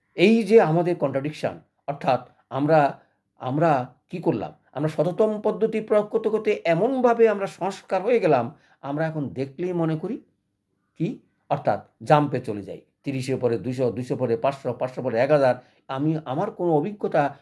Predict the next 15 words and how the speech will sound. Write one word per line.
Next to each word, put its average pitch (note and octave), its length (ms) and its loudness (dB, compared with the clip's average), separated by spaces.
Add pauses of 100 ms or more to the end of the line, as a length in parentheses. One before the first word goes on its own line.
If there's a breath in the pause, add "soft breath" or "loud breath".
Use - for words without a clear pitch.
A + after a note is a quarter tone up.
শততম D3+ 600 -2
পদ্ধতিতে A2+ 680 -2
নেই, A#2+ 400 0 (220 soft breath)
সে D#3 120 -10
কারণে D#3 240 0
আমি D#3 120 2
অনেক C3+ 180 -2
সময় C3+ 180 -6
ব্যাখ্যা C#3+ 240 -4
করতে - 220 -18
পারি D2+ 160 -16
না। - 80 -20 (200 soft breath)
তবে C#3+ 200 2
এটুকু C4 300 2
বুঝেছি, F3 520 0